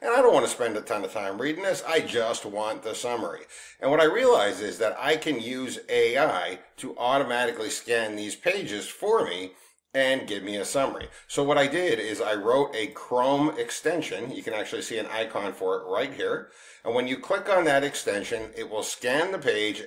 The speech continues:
and it will write a summary of the contents of the page for you. And you can actually see I named the Chrome extension T L D R,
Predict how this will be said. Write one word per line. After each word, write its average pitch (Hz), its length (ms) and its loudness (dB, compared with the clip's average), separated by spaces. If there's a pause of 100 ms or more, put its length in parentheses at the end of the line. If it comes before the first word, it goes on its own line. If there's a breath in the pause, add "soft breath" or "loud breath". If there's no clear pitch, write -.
and 131 220 0
it 135 100 2
will 139 220 2
write 107 320 0
a 101 120 -6
summary 104 600 0
of 113 260 0
the 113 100 0
contents 95 600 -6
of 92 300 -6
the 95 80 -10
page 87 400 -10
for 113 300 0
you. 90 80 -6 (340 loud breath)
And 131 80 -2
you 139 60 0
can 170 160 2
actually 143 320 0
see 123 260 -2
I 107 220 -2
named 131 580 0
the 113 120 0 (200)
Chrome 117 240 0
extension 107 680 -4 (420 loud breath)
T 175 300 -2
L 127 280 4
D 110 380 -8
R, 101 340 0